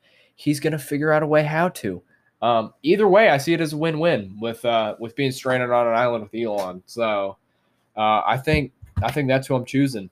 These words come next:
All right, probably, uh, one of the last questions. We'll go to number f-, one seventy-nine. So that's page one seventy-nine. These have been pretty good questions, I'm not gonna lie.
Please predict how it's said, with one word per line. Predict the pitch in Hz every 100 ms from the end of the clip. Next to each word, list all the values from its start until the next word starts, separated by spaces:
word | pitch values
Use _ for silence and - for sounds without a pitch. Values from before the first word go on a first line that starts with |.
| - - _ _ _ _ _ _ _ _ _ - - - _
All | 117 131
right, | 113
probably, | - 143 139 131
uh, | 127 117 117
one | 135
of | 131
the | 117
last | 123 127 123
questions. | - 135 127 131 131 123 120 120 117 -
We'll | 123 127 127
go | 113 123 123
to | 120 120 120 123 127 131 135 143 151
number | 156 170 170 170
f-, | - - - - -
one | 123 143 175 175
seventy-nine. | - 156 156 127 113 101 92 92
So | - 107 110
that's | 120 - _
page | - 120 127 127 127 127 123 123 - - _ _ _ - _ _ _ _ _ _
one | 101 117 131 139 143 151 151
seventy-nine. | 156 - 127 135 151 160 120 95 78 60 60 - _ _ _
These | 156 196
have | 240
been | 208
pretty | 170 160
good | 151
questions, | 135 131 123 98 104
I'm | 131
not | 139
gonna | 131 113
lie. | 110 92